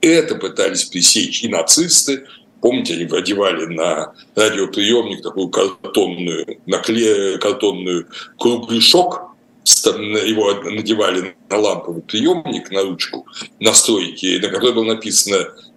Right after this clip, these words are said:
"Помни, слушание за границей карается смертью". Чтобы человек знал, если соседи донесут, те голову отрубят.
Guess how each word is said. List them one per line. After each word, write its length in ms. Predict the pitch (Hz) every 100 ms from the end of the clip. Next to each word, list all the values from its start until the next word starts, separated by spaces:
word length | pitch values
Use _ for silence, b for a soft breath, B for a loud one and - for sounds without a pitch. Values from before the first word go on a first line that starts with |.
| _ -
"Помни, 640 | 170 165 - 87 - - _
слушание 600 | - - 131 131 - 107
за 120 | 107
границей 500 | 104 110 113 170 -
карается 480 | 98 101 110 107 -
смертью". 520 | - - - - - _ _ _ _ _ _ _ _ _ - B B B
Чтобы 220 | - 110
человек 220 | - 220
знал, 460 | - 107 101 107 - _ _ _ _ _ _ _ _ _ -
если 240 | 123 -
соседи 460 | - 135 117 135 123
донесут, 640 | 123 131 151 247 254 - -
те 140 | 143
голову 360 | 110 87 82 82
отрубят. 380 | - - -